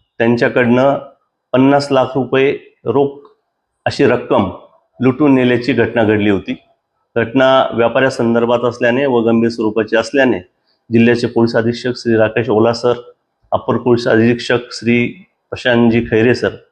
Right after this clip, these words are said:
आणि सर्व वरिष्ठ अधिकाऱ्यांनी घटनास्थळाला भेट दिली होती आणि भेट देऊन घटनास्थळाचं निरीक्षण करून गुन्हा उघडकीस आणण्याबाबत आदेशित केलेले होते.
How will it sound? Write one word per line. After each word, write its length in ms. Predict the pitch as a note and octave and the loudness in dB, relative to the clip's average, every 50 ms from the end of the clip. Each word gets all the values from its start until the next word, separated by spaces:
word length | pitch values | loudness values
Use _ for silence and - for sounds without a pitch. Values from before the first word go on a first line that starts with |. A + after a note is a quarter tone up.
| _ _ _ _ _ _ _ _ | _ _ _ _ _ _ _ _
आणि 220 | - A2 A2+ B2 B2 | -2 0 0 0 0
सर्व 200 | - D#3 C#3+ C#3+ | 0 0 2 2
वरिष्ठ 320 | B2+ B2 B2 B2 - - | 2 2 2 2 0 -2
अधिकाऱ्यांनी 580 | A#2+ A2+ A2+ A2 A2+ A2 G2+ G#2 G#2 A2+ C#3+ F3+ - - | -2 0 0 -2 -2 -2 0 0 0 -2 -4 -6 -6 -6
घटनास्थळाला 560 | G#2+ G2+ - A2+ G#2+ - - A2 G#2 A2 A#2+ | -6 -4 -2 -4 -4 -2 -2 -2 0 0 0
भेट 220 | A2 G#2 G2+ F#2+ F#2 | 0 0 -2 -2 -2
दिली 240 | G2 G2 G2+ G2 G2+ | -4 -2 0 2 2
होती 320 | F#2 F2+ - C#3 D#3+ - - - _ _ _ _ _ _ _ _ - | 2 0 0 -4 -10 -10 -12 -20 _ _ _ _ _ _ _ _ -4
आणि 520 | A2 A2+ A#2 A#2+ B2 B2+ C3 - - - - _ _ _ - | -2 0 0 2 2 0 0 -2 -4 -8 -14 _ _ _ -4
भेट 300 | G2+ A2+ B2 A#2+ G#2 G#2 | -2 0 0 0 0 0
देऊन 260 | C3 C#3 C3 A#2 G2 F2+ F2+ - _ _ _ _ _ _ _ _ _ _ _ _ _ _ - | 2 2 2 2 0 -2 -8 -14 _ _ _ _ _ _ _ _ _ _ _ _ _ _ -4
घटनास्थळाचं 600 | A2+ A#2+ A#2 C3 C3+ B2 - C3 A2+ G#2+ B2 A#2 | -4 -2 0 0 0 0 0 0 0 2 4 4
निरीक्षण 400 | A#2+ B2 B2 A#2+ - - C#3 B2+ | 4 4 4 2 0 -2 -2 -2
करून 420 | B2 B2+ B2+ C3+ C#3+ D3 C#3+ - - | 0 0 0 0 0 -2 -2 -4 -4
गुन्हा 240 | A2+ A#2+ B2 C3 | -4 -2 0 2
उघडकीस 520 | B2 A2+ A2 A#2 A#2+ A#2 A2 - B2+ - - | 2 0 0 0 -2 -4 -4 -6 -10 -6 -4
आणण्याबाबत 680 | - A#2 A2+ A#2+ A#2 A2+ G#2+ G#2+ - D#3+ - - - | -4 -2 0 0 0 0 0 0 -2 -4 -4 -6 -4
आदेशित 340 | - A2 A2 A2+ - - A2+ | -2 0 0 0 0 -2 -6
केलेले 360 | - - - G2+ G2+ G2+ G2+ | -6 -4 -2 0 2 2 2
होते. 300 | G2 F#2 - - F2 - | 2 2 0 -2 -8 -10